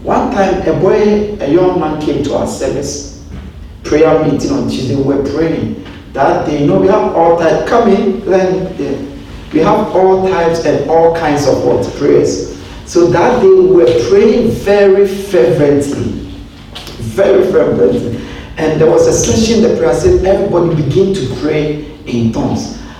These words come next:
As we began to pray in tongues, the man just left the church.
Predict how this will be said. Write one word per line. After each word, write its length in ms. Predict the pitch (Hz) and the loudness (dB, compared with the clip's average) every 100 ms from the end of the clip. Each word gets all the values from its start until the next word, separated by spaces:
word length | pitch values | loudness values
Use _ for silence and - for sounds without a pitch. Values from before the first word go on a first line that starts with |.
| - | -8
As 240 | 170 175 | -6 0
we 100 | 180 | 0
began 380 | 175 - 247 240 | 0 2 0 0
to 200 | - - | -2 0
pray 160 | 175 - | 2 2
in 80 | |
tongues, 220 | 156 151 143 | 0 -2 0
the 400 | 147 135 135 - - - - | 0 0 -4 -10 -16 -14 -4
man 320 | 190 233 240 | 0 2 2
just 300 | 220 196 - | 2 2 0
left 340 | 170 165 - - | -2 -2 -4 -4
the 120 | 143 | -4
church. 540 | 135 - - - - | -2 -2 -4 -6 -10